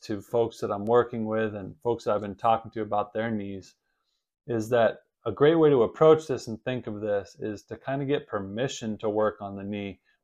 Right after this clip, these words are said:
We really have to bulletproof the hell out of everything below the knee. So let's look at those, those areas. First, we got the feet, and I wanna talk about the shoes that we're wearing. And then we have the back of the leg, which is the calves,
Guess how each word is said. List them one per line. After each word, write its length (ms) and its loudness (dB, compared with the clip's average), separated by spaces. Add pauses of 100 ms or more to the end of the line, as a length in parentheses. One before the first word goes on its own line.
We 80 0
really 400 2
have 240 -2
to 80 -6
bulletproof 560 -2
the 80 -6
hell 320 -2
out 140 0
of 180 -12
everything 540 -8
below 580 0 (380)
the 80 -8
knee. 220 -10
So 200 -2
let's 180 0
look 120 -6
at 100 -6
those, 400 2 (260)
those 220 -2
areas. 400 -4
First, 300 2 (420)
we 100 2
got 200 4
the 100 -2
feet, 360 0 (200)
and 80 -6
I 60 -2
wanna 180 -2
talk 220 0
about 180 2
the 160 -8
shoes 380 0
that 120 -2
we're 140 0
wearing. 420 2 (520)
And 160 -2
then 160 -2
we 80 -2
have 120 -2
the 60 -2
back 380 4
of 80 -4
the 80 4
leg, 280 6
which 200 -6
is 80 -18
the 100 -10 (180)
calves, 520 0